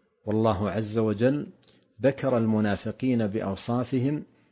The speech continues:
حتى يتنبه الناس إلى أن هذه الأوصاف متى وجدت وفي أي زمان وقعت فإنها أوصاف للمنافقين،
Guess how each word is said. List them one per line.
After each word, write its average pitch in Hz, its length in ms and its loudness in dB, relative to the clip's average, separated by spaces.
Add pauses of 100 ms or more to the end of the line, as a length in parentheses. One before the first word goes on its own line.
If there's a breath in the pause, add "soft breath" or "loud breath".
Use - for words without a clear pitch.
(140 loud breath)
حتى 127 500 2
يتنبه 117 640 2
الناس 110 520 0
إلى 131 420 2
أن 120 400 2
هذه 110 560 -2
الأوصاف 104 680 -4 (220)
متى 120 320 -2
وجدت 107 640 0
وفي 110 300 -4
أي 135 240 2
زمان 104 640 0
وقعت 143 480 -4
فإنها 110 600 0
أوصاف 110 640 -6
للمنافقين، 95 960 -2